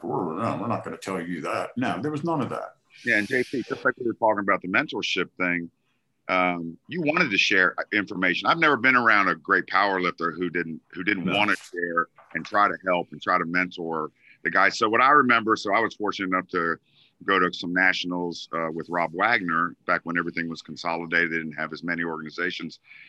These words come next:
Speaker 2: And after the meet, you know, you go back, shower, eat, whatever, and then you'd meet at the bar.
Speaker 1: Yep.
Speaker 2: Right downstairs at the hotel bar, and
Speaker 1: That's right.
Speaker 2: everybody would be there, even the guys that didn't drink, even whoever,
Speaker 1: That's right.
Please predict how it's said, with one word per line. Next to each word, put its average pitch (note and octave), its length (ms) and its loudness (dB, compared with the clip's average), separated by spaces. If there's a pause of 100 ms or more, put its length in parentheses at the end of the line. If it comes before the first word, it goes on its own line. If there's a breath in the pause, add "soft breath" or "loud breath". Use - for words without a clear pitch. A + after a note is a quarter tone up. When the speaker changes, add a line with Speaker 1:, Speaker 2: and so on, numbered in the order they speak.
(180 loud breath)
Speaker 2:
And A2 160 0
after A#2 380 2
the G#2+ 80 -2
meet, B2 460 2 (340)
you A2 80 -4
know, G#2+ 100 4
you G2+ 120 2
go G2+ 160 2
back, G#2 260 6
shower, G2 680 2 (140)
eat, F#2+ 220 -4
whatever, F#2 480 2
and G2 120 0
then A2+ 120 4
you'd G#2 140 -2
meet G#2+ 140 4
at F2+ 80 0
the E2 60 -8
bar. F#2 600 2 (120)
Speaker 1:
Yep. C#3+ 340 0 (220)
Speaker 2:
Right F#2+ 260 -4
downstairs F#2+ 640 4
at E2+ 80 -6
the F2 60 -6
hotel F#2+ 300 -2
bar, A2+ 340 -4 (200 loud breath)
and F#2+ 120 0
Speaker 1:
That's A2 240 4
right. A#2 140 -2
Speaker 2:
everybody - 340 -12
would C#3+ 160 -16
be A#2+ 120 0
there, F2+ 160 2
even A2 180 2
the A2+ 80 2
guys A2+ 220 4
that G#2+ 120 0
didn't A#2 220 0
drink, A2+ 360 2
even G#2+ 200 -4
whoever, G#2+ 320 2
Speaker 1:
That's C#3+ 180 -4
right. A#2+ 160 -8